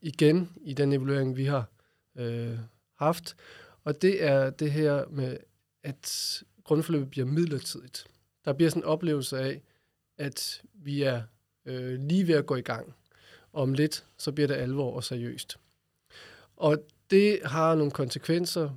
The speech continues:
både for den måde, man danner relationer til elever,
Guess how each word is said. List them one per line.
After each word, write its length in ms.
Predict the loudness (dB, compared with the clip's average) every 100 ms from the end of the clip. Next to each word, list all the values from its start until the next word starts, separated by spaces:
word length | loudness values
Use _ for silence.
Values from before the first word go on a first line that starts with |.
| -12 _ _
både 220 | 4 4
for 260 | 2 -4 -2
den 240 | -2 0
måde, 200 | 0 0
man 160 | -2 -4
danner 340 | -8 -8 -8
relationer 560 | -8 -2 2 2 0 -4 -10 _ _ _ _
til 300 | -4 -4 -4 -10 _ _ _
elever, 500 | -4 2 2 2